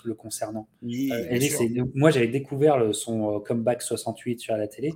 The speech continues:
Speaker 2: Ah, ouais,
Speaker 1: en
Speaker 2: ouais,
Speaker 1: quatre-vingt-dix-sept.
Speaker 2: génial.
Speaker 1: Et là, j'avais compris que quand même, c'était grand. Et, euh, donc, moi, j'ai, j'ai
Speaker 2: Bah là, il a habillé
Speaker 1: j'étais
Speaker 2: tout de
Speaker 1: aussi
Speaker 2: cuir, euh,
Speaker 1: Ouais.
Speaker 2: ouais, c'est le comeback special, euh, ouais, c'est génial, c'est génial.
Speaker 1: C'est gé-, c'est génial.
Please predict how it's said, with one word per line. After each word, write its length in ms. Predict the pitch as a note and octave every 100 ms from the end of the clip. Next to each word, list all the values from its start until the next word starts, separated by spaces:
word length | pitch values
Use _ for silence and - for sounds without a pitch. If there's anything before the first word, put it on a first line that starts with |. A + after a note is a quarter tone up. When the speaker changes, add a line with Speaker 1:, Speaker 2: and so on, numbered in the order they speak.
| C3
Speaker 2:
Ah, 300 | D3 B2 G#2
ouais, 80 | A#2
Speaker 1:
en 60 |
Speaker 2:
ouais, 60 | C3+
Speaker 1:
quatre-vingt-dix-sept. 640 | D3 D3 C3+ C3 C3 B2
Speaker 2:
génial. 80 | - _ _ -
Speaker 1:
Et 60 |
là, 100 | B2+
j'avais 200 | B2+ A2+
compris 320 | A2 A2+ C3+
que 120 | C3 A2+
quand 240 | G#2+ A2+
même, 120 | A2+
c'était 240 | - - A2+
grand. 220 | G2+ - _ _ _
Et, 340 | B2 A#2 A2+ A2
euh, 180 | G#2+ G#2+
donc, 240 | B2+ B2
moi, 100 | D3+
j'ai, 220 | C3+ B2
j'ai 80 | A2+
Speaker 2:
Bah 100 | A#2+
là, 120 | D#3
il 100 | E3
a 40 | D3+
habillé 220 | D3+ F3+
Speaker 1:
j'étais 80 | F3+ F3+
Speaker 2:
tout 80 | F#3+
de 40 |
Speaker 1:
aussi 140 | D3+
Speaker 2:
cuir, 460 | F#3+ G#3 G#3+ G#3 F3
euh, 480 | C#3 C3 C3 B2+ B2
Speaker 1:
Ouais. 100 | B2
Speaker 2:
ouais, 180 | C#3+ C#3+
c'est 160 | C#3+ A#2+
le 240 | A#2 A#2
comeback 420 | C3+ D3 D3+ D3+
special, 640 | - - C3+ - E3 E3 D3+
euh, 540 | A#2 A2 G#2+ G#2+ G#2
ouais, 140 | A2 A#2
c'est 160 | -
génial, 320 | A2 B2 B2+ F#2+ _
c'est 160 | A2+ A#2
génial. 280 | C#3 C#3 G#2
Speaker 1:
C'est 60 |
gé-, 100 | A2 -
c'est 200 | - G#2+
génial. 320 | A2 A2